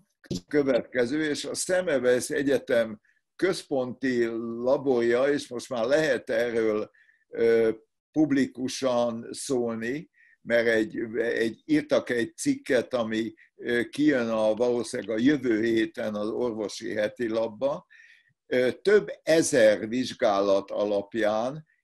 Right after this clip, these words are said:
két kínai teszt, ö, ö, felhasználásával, ö, arra, arra a, ö, következtetésre jutottak,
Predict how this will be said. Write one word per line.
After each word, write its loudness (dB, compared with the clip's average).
két 4
kínai 0
teszt, 0
ö, 0
ö, 0
felhasználásával, 0
ö, 4
arra, 0
arra 6
a, 2
ö, 0
következtetésre 0
jutottak, -4